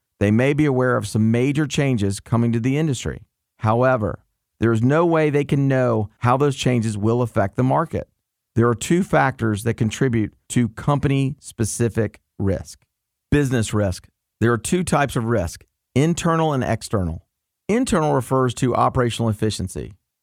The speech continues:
and external would be similar to the F D A banning a specific drug that the company sells. Financial risk. This relates to the capital structure of a company. A weak capital structure can lead to inconsistent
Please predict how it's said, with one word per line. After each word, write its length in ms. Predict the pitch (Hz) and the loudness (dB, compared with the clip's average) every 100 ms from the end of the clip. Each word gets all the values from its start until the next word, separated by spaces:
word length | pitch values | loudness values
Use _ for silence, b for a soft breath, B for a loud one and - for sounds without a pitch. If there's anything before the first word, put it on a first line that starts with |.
| - | -4
and 120 | 165 | -2
external 480 | - 233 - 123 117 | -2 -4 0 0 2
would 120 | 117 | 0
be 120 | 113 | 0
similar 400 | 107 - 147 135 | -2 -2 0 0
to 160 | 117 123 | -2 -2
the 160 | 117 | 0
F 180 | - 135 | 0 -2
D 140 | 131 117 | 0 0
A 100 | 110 | 0
banning 460 | 98 120 120 117 | -2 0 0 0
a 80 | 113 | -2
specific 580 | - 110 - 143 139 135 | -4 -6 -4 -4 -4 -6
drug 480 | 104 117 113 110 101 _ | -2 0 2 0 -4 _
that 120 | 117 107 | -6 -4
the 80 | |
company 400 | 110 117 104 107 | 0 0 2 0
sells. 520 | 101 117 101 - - _ _ _ _ _ _ | 0 -2 -2 -4 -12 _ _ _ _ _ _
Financial 460 | 123 120 120 110 117 | 0 2 2 0 0
risk. 440 | 110 90 78 - _ _ _ - | 0 -2 -4 -12 _ _ _ -4
This 240 | 113 135 151 | 0 0 0
relates 380 | 131 127 117 | 0 0 -2
to 60 | - | -6
the 80 | 110 | -6
capital 420 | - 123 131 135 | 0 0 0 -2
structure 480 | 110 123 113 - 113 | -2 -2 -2 0 -2
of 80 | 107 | -2
a 60 | |
company. 500 | - 127 120 82 87 - _ _ | -2 -2 -2 -6 -10 -16 _ _
A 80 | 101 | 0
weak 320 | 110 131 170 | 2 2 0
capital 400 | - 143 139 123 | 0 0 0 0
structure 400 | 107 - 107 - | -4 -2 -2 -2
can 260 | 107 117 107 | -2 0 0
lead 300 | 117 123 110 | 0 -2 -4
to 240 | - 107 - | -2 -2 0
inconsistent 720 | 127 143 151 123 135 - | -2 0 -2 -2 -4 -4